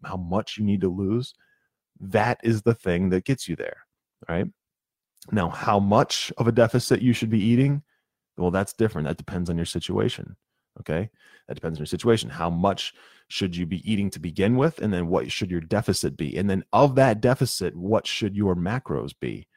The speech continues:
Well, all of that is not a simple question to answer. All of that takes a deep dive into who you are and what makes you, you, what makes your body,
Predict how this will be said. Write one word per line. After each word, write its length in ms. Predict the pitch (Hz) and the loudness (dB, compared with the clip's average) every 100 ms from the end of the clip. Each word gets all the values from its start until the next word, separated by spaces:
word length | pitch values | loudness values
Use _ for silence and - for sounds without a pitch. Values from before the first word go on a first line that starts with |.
| _ _ _ | _ _ _
Well, 180 | - - 98 | -10 -6 2
all 260 | 110 131 | 4 4
of 60 | 113 | 4
that 320 | 98 101 - _ _ - | 2 2 -2 _ _ -6
is 160 | 101 | -4
not 260 | 95 90 95 | -2 0 0
a 40 | |
simple 640 | 85 - - 98 - 92 80 | 0 -4 0 0 2 0 0
question 480 | - 98 87 - 82 | -4 -2 -2 -6 -10
to 120 | - - | -10 -6
answer. 360 | 101 92 - - | -2 -2 -6 -2
All 220 | 87 101 | 2 4
of 80 | 104 | 4
that 240 | 92 87 - | 0 -2 -4
takes 380 | - 98 - - | -4 -4 -4 -8
a 60 | |
deep 260 | 90 101 - | -4 -6 -4
dive 280 | 78 78 80 | -4 -2 -4
into 180 | 85 80 | -6 -6
who 220 | 98 90 | -2 -2
you 280 | 87 120 90 | 2 4 4
are 320 | 76 76 73 - _ _ - | 2 -2 -4 -12 _ _ -12
and 140 | 82 | -6
what 220 | 90 85 | 2 2
makes 480 | 101 101 98 - - | 2 0 0 -4 -10
you, 600 | 95 98 98 95 98 107 - | -4 2 4 4 2 -2 -8
you, 340 | - 104 71 80 | -2 0 2 0
what 160 | 85 | -2
makes 260 | 85 87 - | -2 -2 -4
your 100 | 95 | -8
body, 500 | 82 82 90 87 | 0 2 4 2